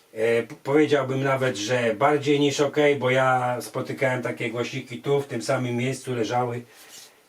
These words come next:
były mierzone głośniki estradowe bardzo znanej firmy amerykańskiej, ten ma sto, a tamten miał osiemdziesiąt dziewięć na przykład. A, i jeszcze tutaj pokażę, bo wcześniej zapisałem sobie, bo oprócz tego, że zmierzyliśmy,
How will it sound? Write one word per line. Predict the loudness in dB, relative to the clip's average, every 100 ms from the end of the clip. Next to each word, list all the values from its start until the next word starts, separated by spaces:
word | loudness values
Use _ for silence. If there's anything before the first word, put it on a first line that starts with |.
| _
były | -18 -2 0 2
mierzone | 2 2 2 2 2 0 -4
głośniki | -6 -6 -2 -2 0
estradowe | -2 -2 -4 0 2 2 2
bardzo | 2 2 4 2
znanej | 2 0 0 -2 -6
firmy | -6 0 0 0 0
amerykańskiej, | 0 0 0 0 -2 -4 -8 -10 -4
ten | -2 0
ma | 0 0
sto, | 0 0 0 -2 -8
a | -6
tamten | -4 -4 -2 -2
miał | 0
osiemdziesiąt | -2 -2 -4 -4 -6 -6
dziewięć | -8 -10 -12 -18 _
na | -10
przykład. | -10 -8 -10 -12 -16 -8 0
A, | 2 2 -6 -16 -2
i | 2
jeszcze | 2 2 0
tutaj | 0 0 0
pokażę, | -2 0 0 2
bo | 0 -2
wcześniej | -2 -4 -2 -2 -2 -4 -18 -4
zapisałem | -2 -2 0 2 4 2
sobie, | 0 2 4 2 0 -12 -20 -2
bo | 2 2
oprócz | 2 0
tego, | 2 2
że | 2 0
zmierzyliśmy, | 2 2 4 4 4 4 4